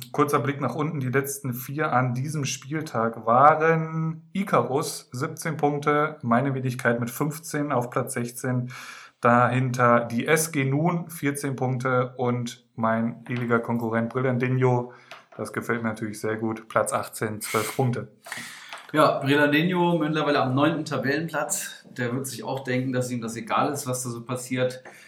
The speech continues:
Speaker 2: Ähm, Geronimo Jim ist an dir vorbeigezogen, fällt mir hier vor allem direkt auf. Das, ähm,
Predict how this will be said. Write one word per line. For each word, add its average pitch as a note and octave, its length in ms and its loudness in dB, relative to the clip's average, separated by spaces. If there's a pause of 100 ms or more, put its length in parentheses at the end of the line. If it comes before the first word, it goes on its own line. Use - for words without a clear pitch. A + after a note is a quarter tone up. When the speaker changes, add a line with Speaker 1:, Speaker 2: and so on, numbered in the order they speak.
(200)
Speaker 2:
Ähm, B2+ 420 4
Geronimo E3+ 460 2
Jim G#3 220 4
ist G3+ 80 0
an F3+ 100 0
dir F3 100 -2
vorbeigezogen, C3+ 680 -4
fällt G#2+ 260 -4
mir G#2+ 60 -2
hier G#2 100 -2
vor G2 180 -4
allem G2 100 -4
direkt G2 260 -14
auf. - 320 -16 (680)
Das, G2+ 460 -6
ähm, G#2 640 -2